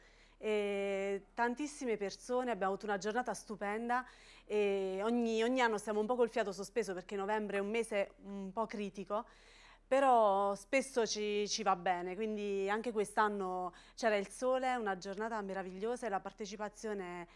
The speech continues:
è stata veramente, veramente grande.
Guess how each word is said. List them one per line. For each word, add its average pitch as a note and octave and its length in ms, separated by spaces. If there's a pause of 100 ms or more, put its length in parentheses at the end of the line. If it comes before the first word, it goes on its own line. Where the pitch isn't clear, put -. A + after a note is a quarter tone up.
(180)
è G#3 100
stata F#3+ 340
veramente, F#3+ 720
veramente F#3+ 360
grande. F3 680